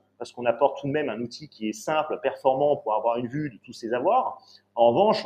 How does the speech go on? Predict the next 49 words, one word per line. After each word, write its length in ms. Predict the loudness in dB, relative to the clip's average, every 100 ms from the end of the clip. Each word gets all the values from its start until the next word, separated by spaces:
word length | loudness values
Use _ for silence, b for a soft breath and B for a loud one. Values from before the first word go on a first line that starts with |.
| -8
on 20 |
n'est 80 | -6
pas, 420 | 4 6 8 6
euh, 280 | 2 0 -4
un 20 |
banquier 340 | -4 -6 -6 -10
privé, 520 | -2 6 6 6 2
on 60 |
n'est 100 | -2
pas 400 | -2 -2 -2 -8 -10
un 60 |
gestionnaire 340 | -12 -8 -6 -4
de 60 |
patrimoine. 420 | -6 -4 -6 -6 -10 b b b _ -8
On 60 | 0
va 60 |
pas 100 | 2
répondre 320 | 2 0 -6
à 40 | -10
ces 120 | -14
sujets 260 | -10 -6 -4
de 80 |
fiscalité, 560 | -6 -12 -10 -10 -6 -6
et 60 | -6
cetera. 320 | -10 -10 -12 _ -4
En 140 | 0
revanche, 360 | 4 4 2 -4 -12 -4
on 120 | 4
va 120 | 6
l'aider, 480 | 6 4 2 0 -8 -8
parce 140 | -6
que 60 | -6
tout 140 | -2
de 60 | -2
même, 140 | 0
la 80 | -2
gestion 260 | -4 -4
d'argent, 380 | -2 -2 -4 -6 _ _ _
le 80 | -8
principal 720 | -6 -6 -4 -4 4 6 6
levier, 400 | 4 2 2 0
en 80 | -2
quelque 240 | -6 -10
sorte, 280 | -4 -4 -4
c'est 140 | -8
mon 140 | -10 -12
comportement 680 | -14 -6 -6 -6 -10 -10 -12
au 60 | -12
quotidien, 580 | -14 -14 -8 -6 -6